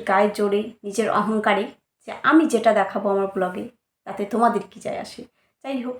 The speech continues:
এটাই বলবো, বেশি অহংকার ভালো না। অহংকারের কারণে একদিন দেখবে নিচে নেমে যাবে, এটাও হতে পারে। উপরে উঠতে সময় লাগে,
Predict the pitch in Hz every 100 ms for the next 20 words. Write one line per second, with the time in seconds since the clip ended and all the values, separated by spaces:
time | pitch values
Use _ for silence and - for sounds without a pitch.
0 | - 208 226 254 233 214 214 240 - -
1 | 208 208 226 208 202 214 208 180 180 180
2 | 196 _ _ _ _ - 208 233 233 240
3 | 240 240 - - 202 208 226 190 208 190
4 | 190 185 190 - _ 202 190 190 175 160
5 | - 214 - _ _ _ 202 233 247 233
6 | 196 214 - 180 180 143 _ _ _ _
7 | _ - 233 285 277 262 220 254 - 202
8 | 214 226 226 247